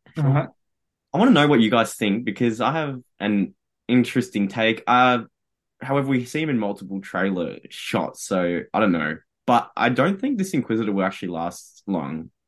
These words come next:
Speaker 2: However, we see him in the forest, and we see him on the docks, or wherever they are. But I don't, we already know Ahsoka could deal with Inquisitors so with ease.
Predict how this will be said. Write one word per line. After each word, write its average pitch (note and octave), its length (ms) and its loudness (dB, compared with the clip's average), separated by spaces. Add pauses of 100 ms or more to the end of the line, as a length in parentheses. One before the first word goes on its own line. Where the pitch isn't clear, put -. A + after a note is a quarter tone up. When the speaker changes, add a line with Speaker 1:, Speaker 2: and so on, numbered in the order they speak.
(500)
Speaker 2:
However, B2+ 300 4
we B2+ 100 4
see D3 320 2
him E3+ 180 2
in D3 80 2
the A#2+ 80 2
forest, G#2 680 -4 (480)
and G2 80 -4
we G2 60 -2
see A2+ 180 2
him A#2 100 6
on A2 60 4
the F#2 200 0
docks, - 500 -6 (180)
or G2 100 -4
wherever G2 220 2
they F#2 140 0
are. G#2+ 260 -2 (340)
But A#2 440 0
I A#2 60 2
don't, F3+ 280 0 (720)
we - 60 4
already C4 180 8
know D3 220 6
Ahsoka C#3+ 340 0
could B2 140 -2
deal C3 120 2
with C3+ 120 0
Inquisitors A2 560 -6
so D#3 360 0
with A#2+ 240 0
ease. G2+ 380 -2